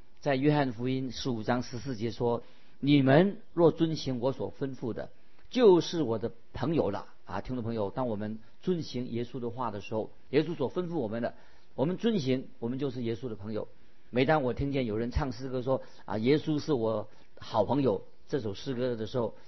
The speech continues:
我就想问他说：“你有没有遵守主耶稣的命令呢？因为你唱说耶稣我有，耶稣是我的好朋友，你有遵行耶稣的命令吗？”听众朋友，你有吗？主耶稣说：“你们若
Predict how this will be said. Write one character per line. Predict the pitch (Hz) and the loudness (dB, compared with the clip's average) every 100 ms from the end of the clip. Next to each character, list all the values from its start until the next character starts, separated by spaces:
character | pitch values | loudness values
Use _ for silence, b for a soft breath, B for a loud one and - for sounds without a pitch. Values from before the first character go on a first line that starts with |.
| B B | B B
我 | 147 | 2
就 | 160 | 2
想 | 123 127 | 2 2
问 | 160 | 2
他 | 123 135 | 2 0
说 | 131 139 135 b b b - | 2 0 0 b b b -10
：“你 | - 156 | -2 2
有 | 170 | 4
没 | 175 | 4
有 | 151 127 123 - - - - | 4 4 2 -2 -12 -14 -2
遵 | 185 175 | 0 2
守 | 135 120 110 - - | 2 2 0 -4 -8
主 | 127 | -2
耶 | 127 | 0
稣 | 147 151 | 0 0
的 | 139 | -2
命 | 165 156 | -2 -2
令 | 147 135 | -2 -2
呢？ | 127 | -2
因 | 160 | -2
为 | 139 | -2
你 | |
唱 | 120 - 147 | -4 -6 -6
说 | 139 139 | -4 -2
耶 | 135 | -2
稣 | 143 - | -4 -4
我 | 131 135 | -2 -2
有， | 127 | -2
耶 | 110 127 | -2 -2
稣 | 147 143 b b b | -2 -6 b b b
是 | - 135 | -8 -2
我 | 131 | 0
的 | |
好 | 127 101 | 2 0
朋 | 131 | 2
友， | 127 107 - - | 2 2 -2 -2
你 | 175 | 4
有 | 165 | 4
遵 | 185 175 | 4 2
行 | 160 | 2
耶 | 156 | 2
稣 | 165 165 | 2 0
的 | 175 | 0
命 | 190 175 | 0 -2
令 | 165 | -2
吗？” | 160 151 - | -2 -4 -4
听 | 175 | -4
众 | 156 | -2
朋 | 156 | 2
友， | 147 - B | 0 0 B
你 | 143 | 0
有 | 151 120 | 2 4
吗？ | 131 135 - b b | 2 0 -6 b b
主 | - 135 | -2 4
耶 | 156 | 4
稣 | 156 | 4
说 | 143 147 147 B B B - | 2 4 2 B B B -4
：“你 | 135 131 | 2 4
们 | 123 127 156 165 b b b | 4 4 2 0 b b b
若 | 165 151 135 | 4 4 4